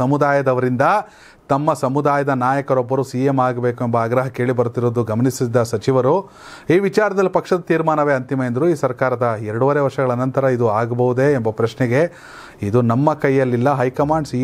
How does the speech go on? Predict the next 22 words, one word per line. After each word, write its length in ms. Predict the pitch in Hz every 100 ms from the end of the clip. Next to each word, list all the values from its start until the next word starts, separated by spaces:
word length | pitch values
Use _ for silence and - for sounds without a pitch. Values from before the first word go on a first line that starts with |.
| 147
ಎಂ, 80 | 123
ಡಿ 60 | 123
ಸಿ 80 | 123
ಎಂ 60 | 165
ಮತ್ತು 140 | 143 120
ಪಕ್ಷದ 240 | 120 135 123
ಅಧ್ಯಕ್ಷರ 360 | 113 131 - 131
ಮಟ್ಟದಲ್ಲಿ 440 | 120 117 113 127 185 - - - -
ಚರ್ಚೆ 280 | 131 - 123
ನಡೆಯುತ್ತೆ 320 | 113 107 113
ಅಂತ. 140 | 104 104 - - - - - - - - 113
ಒಟ್ನಲ್ಲಿ 400 | 127 185 185 139 135 180 165 - - 131 120 107
ದಲಿತರು 420 | 147 175 185 185 185
ಅಂದ್ರೆ 180 | 170 165
ಬರೀ 140 | 151 143 110 117
ವೋಟ್ 260 | 160 160 160
ಬ್ಯಾಂಕ್ 200 | 160 147 143
ಮಾತ್ರನಾ? 420 | 139 117 107 127 156 139 - - - - - - 131
ಕಾಂಗ್ರೆಸ್ಗೆ 540 | 131 139 131 - 127 113
ವೋಟ್ 240 | 135 165 160
ಹಾಕ್ಬೇಕು, 380 | 151 165 151 180 165
ಕಾಂಗ್ರೆಸ್ನ 460 | 127 123 123 117 120